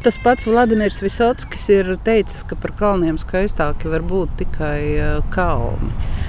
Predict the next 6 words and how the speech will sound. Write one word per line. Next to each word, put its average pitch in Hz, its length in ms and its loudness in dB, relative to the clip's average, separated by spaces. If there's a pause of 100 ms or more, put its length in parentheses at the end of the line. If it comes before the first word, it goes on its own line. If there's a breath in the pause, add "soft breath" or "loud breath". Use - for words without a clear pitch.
(120)
Kā 254 240 4
tas - 240 0
ir, 240 220 4
kad, 170 320 0 (120)
eh, 165 420 0 (340)
jūs - 800 -2